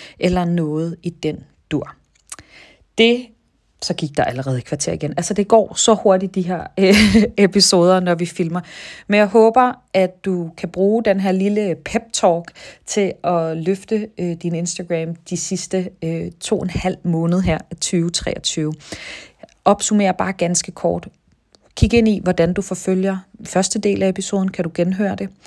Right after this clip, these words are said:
Så er der det her med, hvordan man rent faktisk bruger Instagram nemt og lykkes med at få postet, øh, regulært resten af året. Og så er der, øh,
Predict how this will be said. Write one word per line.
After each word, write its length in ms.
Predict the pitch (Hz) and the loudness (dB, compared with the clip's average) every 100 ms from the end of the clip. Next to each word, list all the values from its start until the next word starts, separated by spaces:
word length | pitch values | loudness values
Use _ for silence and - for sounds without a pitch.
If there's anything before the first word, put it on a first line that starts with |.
| - - - - | -20 -20 -20 -2
Så 140 | - | 2
er 40 | |
der 60 | 190 | 2
det 160 | 185 196 | 2 2
her 100 | 185 | 2
med, 120 | 180 | 2
hvordan 240 | 170 170 | 0 0
man 220 | 170 165 | 0 0
rent 180 | 175 175 | -2 -2
faktisk 380 | - 165 165 - | -2 -4 -4 -10
bruger 300 | - 175 185 | -2 0 0
Instagram 480 | - 165 - 170 151 | -2 -2 -2 -4 -6
nemt 340 | 147 175 202 - | -2 -2 -2 -4
og 100 | 170 | -4
lykkes 500 | 160 175 185 214 - | 0 2 2 0 -4
med 100 | 170 | -4
at 140 | 165 - | -6 -8
få 80 | |
postet, 640 | 160 - 170 170 - 190 175 - | -10 -6 -6 -6 -4 -4 -4 -4
øh, 200 | 160 156 | -4 -2
regulært 460 | 175 170 196 175 - _ | -4 -2 -4 -4 -10 _
resten 540 | - 185 - 202 196 - | -6 -4 -4 -2 -4 -4
af 140 | 160 156 _ _ - | -6 -8 _ _ 2
året. 260 | 247 254 - - - | 2 2 -6 -20 -18
Og 120 | - 202 | -8 -4
så 160 | - | 0
er 40 | 185 | 0
der, 140 | 190 190 - - - | 0 -4 -14 -20 -8
øh, 260 | 156 143 | -6 -4